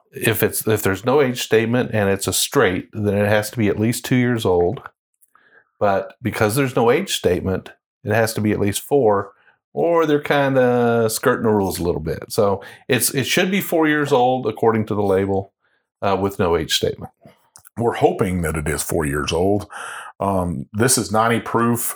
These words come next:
Speaker 2: This is finished with sherry cask staves.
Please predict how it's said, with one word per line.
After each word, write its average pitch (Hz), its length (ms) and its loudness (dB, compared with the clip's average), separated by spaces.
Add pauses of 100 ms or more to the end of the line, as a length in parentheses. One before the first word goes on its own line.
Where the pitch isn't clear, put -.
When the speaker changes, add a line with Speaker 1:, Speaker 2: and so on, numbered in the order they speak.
(100)
Speaker 2:
This 98 160 -2
is 113 140 0
finished - 640 0
with 87 260 0
sherry 120 640 0
cask 123 420 0
staves. 143 600 0